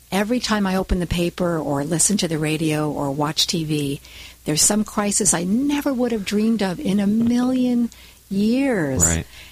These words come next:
Speaker 1: And so we can't always anticipate every single thing that's going to happen to us.
Speaker 2: Right.
Speaker 1: It's really more the attitude, and I will sum it up in one word, and that's empathy. If a C E O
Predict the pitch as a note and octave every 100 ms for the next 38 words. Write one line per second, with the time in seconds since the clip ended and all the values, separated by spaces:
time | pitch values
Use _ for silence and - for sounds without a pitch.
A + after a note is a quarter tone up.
0 | - F#3 F#3+ F#3+ - G3 F3+ G3 - A#3+
1 | A3+ G3+ B3+ G#3+ E3+ D#3 D3+ F3+ - -
2 | D#3+ D3 - - B3 B3+ A3 - G3+ F3+
3 | F3 - E3+ E3 D3+ - - D3+ D#3+ D3
4 | D#3+ D#3+ D#3+ D#3 - C3+ C3 C3 - -
5 | - - E2 E3+ - A3 B3+ D4 A#3+ G#3
6 | G3+ G3+ F3+ D#3 D3+ D#3 E3+ - D3+ C3+
7 | C3+ - - - - - E3 F3 F3+ F3+
8 | - A#3 B3 G3 F3+ F3 D#3+ D#3+ D#3+ D#3+
9 | D#3 C#3+ C3 B2 C4 D#3+ D#3 - - D#3+
10 | D3+ - B2 E2+ - - - - - -
11 | - - - - - - - - A3 -
12 | A#3+ - A#3 F#3 F3+ F3 F3+ F3+ F#3+